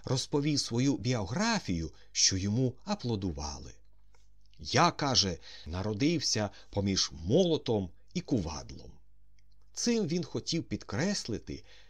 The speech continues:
що його батьки були ковалі. А потім з публіки хтось запитав: «Скажіть, ви не пригадуєте, був такий торговий дім Скумбрієвич і син?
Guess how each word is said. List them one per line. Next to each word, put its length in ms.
що 320
його 380
батьки 640
були 380
ковалі. 680
А 140
потім 540
з 120
публіки 640
хтось 580
запитав: 640
«Скажіть, 720
ви 400
не 120
пригадуєте, 880
був 180
такий 340
торговий 540
дім 320
Скумбрієвич 1000
і 120
син? 440